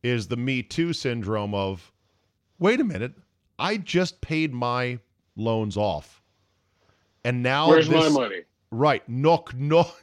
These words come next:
Speaker 1: <laughs> Going back to the Family Guy, "Knock, knock, where's my money?" How about people who have yet to enroll in college? Of course, you know,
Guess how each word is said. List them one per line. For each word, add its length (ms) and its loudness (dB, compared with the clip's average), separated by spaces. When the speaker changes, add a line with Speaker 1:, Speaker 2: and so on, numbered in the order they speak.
Speaker 1:
<laughs> 120 -20
Going 240 -2
back 300 -2
to 120 0
the 200 0
Family 360 0
Guy, 220 0
"Knock, 480 2
knock, 400 4
where's 420 4
my 200 4
money?" 340 0
How 120 0
about 180 2
people 240 0
who 80 2
have 100 0
yet 340 -4
to 200 0
enroll 580 4
in 120 0
college? 240 -2
Of 40 -14
course, 340 0
you 100 -8
know, 220 -2